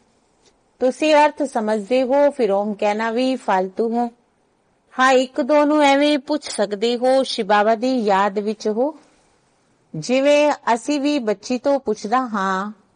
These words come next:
"ਇਹ ਕਿਸ ਦਾ ਸ਼ਿੰਗਾਰ ਕਰਦੀ ਹੈ?" ਤਾਂ ਬੋਲਦੀ ਹੈ, "ਸ਼ਿਵ ਬਾਬਾ ਦੇ ਰੱਥ ਦਾ।" ਇਹ ਸ਼ਿਵ ਬਾਬਾ ਦਾ ਰੱਥ ਹੈ ਨਾ। ਜਿਵੇਂ ਹੁਸੈਨ ਦਾ ਰੱਥ ਹੁੰਦਾ ਹੈ, ਘੋੜੇ ਦਾ ਸ਼ਿੰਗਾਰ ਕਰਦੇ ਨੇ।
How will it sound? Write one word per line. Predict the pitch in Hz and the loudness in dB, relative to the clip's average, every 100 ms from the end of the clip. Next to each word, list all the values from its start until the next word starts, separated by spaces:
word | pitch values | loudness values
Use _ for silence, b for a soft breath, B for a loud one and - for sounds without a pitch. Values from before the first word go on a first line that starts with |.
| _ _ _ _ _ - | _ _ _ _ _ 0
"ਇਹ | 247 | 0
ਕਿਸ | - 277 247 | 2 -4 0
ਦਾ | 285 294 | 2 2
ਸ਼ਿੰਗਾਰ | - 269 254 240 240 | 2 -2 2 4 2
ਕਰਦੀ | 262 220 185 220 254 | 2 -2 -2 -2 -2
ਹੈ?" | 233 185 185 202 | 0 0 -2 -2
ਤਾਂ | 226 | -2
ਬੋਲਦੀ | 196 202 214 208 254 240 | 0 0 0 -2 -2 2
ਹੈ, | 277 277 | 2 2
"ਸ਼ਿਵ | - 214 | 0 -2
ਬਾਬਾ | 180 170 180 | 0 0 0
ਦੇ | 202 247 | 0 0
ਰੱਥ | 240 254 | 0 -2
ਦਾ।" | 233 233 233 _ _ _ _ _ _ _ _ _ | -4 -4 -6 _ _ _ _ _ _ _ _ _
ਇਹ | 240 285 | 0 0
ਸ਼ਿਵ | - 302 262 | 0 -4 2
ਬਾਬਾ | 247 214 254 | 4 4 2
ਦਾ | 262 269 269 | 4 4 4
ਰੱਥ | 220 208 - | 2 0 -4
ਹੈ | 240 190 | -4 -4
ਨਾ। | 185 214 - _ _ _ _ _ _ _ 165 | -4 -8 -10 _ _ _ _ _ _ _ -4
ਜਿਵੇਂ | 220 277 302 | -2 2 2
ਹੁਸੈਨ | 302 240 - - 220 247 262 | 0 -2 -4 -2 -2 0 2
ਦਾ | 285 285 | 4 4
ਰੱਥ | 269 262 - | 4 0 -2
ਹੁੰਦਾ | 233 196 190 233 | -4 -2 -2 -2
ਹੈ, | 240 254 | 0 -2
ਘੋੜੇ | 247 269 254 208 | 0 2 4 4
ਦਾ | 233 | 2
ਸ਼ਿੰਗਾਰ | 247 226 190 190 196 | 0 -2 -2 -2 -2
ਕਰਦੇ | 190 190 196 240 | -4 -4 -2 -2
ਨੇ। | 240 | -4